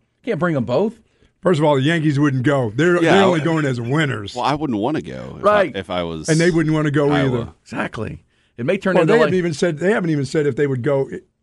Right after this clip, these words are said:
Speaker 2: I don't believe.
Speaker 1: Hey, listen, the
Speaker 2: First of all, it hadn't been determined if that's gonna happen, so.
Speaker 1: Well, it might be a fist fight in the White House if it did.
Speaker 2: Yeah,
Speaker 1: That'd be
Speaker 2: they're,
Speaker 1: great.
Speaker 2: they're, they're not gonna go there.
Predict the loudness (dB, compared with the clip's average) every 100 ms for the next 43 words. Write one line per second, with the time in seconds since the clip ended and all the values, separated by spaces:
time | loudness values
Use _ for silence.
0 | _ _ -6 -4 -2 -2 -2 0 -2 -4
1 | _ _ _ -6 -6 -6 -8 -2 0 2
2 | 0 0 0 0 0 -2 0 0 -2 -2
3 | -2 -4 -4 -4 -4 -8 -12 -10 -6 -6
4 | -6 _ -6 -4 -2 -4 0 0 0 -4
5 | -2 -2 0 0 0 -2 -6 -10 -10 -10
6 | -10 -14 _ 0 2 4 2 2 2 0
7 | -2 -2 0 -4 -6 -8 -8 -6 -6 -8
8 | -12